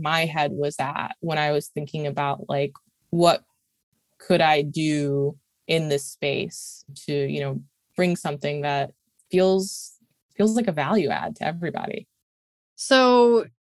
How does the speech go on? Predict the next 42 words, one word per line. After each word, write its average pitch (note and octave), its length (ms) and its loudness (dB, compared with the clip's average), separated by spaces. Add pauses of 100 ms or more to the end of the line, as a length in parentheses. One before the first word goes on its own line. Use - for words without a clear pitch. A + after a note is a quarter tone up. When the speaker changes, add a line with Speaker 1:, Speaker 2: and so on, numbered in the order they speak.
(120)
Speaker 2:
you G#3+ 420 0
went A#3+ 280 0
to G#3+ 460 4
his G3+ 180 0
parents F#3+ 420 2
and F#3+ 80 0
they're F3+ 120 2
like, E3+ 180 2
"Mm, F#3 420 0
what F3+ 140 0
are - 20 -2
you E3+ 220 0
guys, D#3 220 0
crazy?" A3+ 580 2 (220)
Speaker 1:
<laughs> - 220 -2
Yeah. A3 480 8
Speaker 2:
Right? C4 400 6 (180)
And A3+ 220 6
then G#3 380 8
Speaker 1:
Mm-hmm. - 800 -4
Speaker 2:
who C#4 200 8
else C#4+ 280 6
thought F3+ 240 4
you F#3 100 2
guys E3+ 260 4
were E3+ 120 2
nuts? E3+ 520 2 (160)
Or G3+ 140 2
what A3 160 6
was A#3+ 160 4
the A#3 100 4
first A3+ 340 2
kind G#3+ 180 6
of G3 220 2 (220)
product A3 520 4
that G3 140 -2
you G3+ 100 0
guys G3+ 260 4
wanted F#3+ 260 0
to G3 80 2
launch? G#3 560 2
And, F3+ 440 -4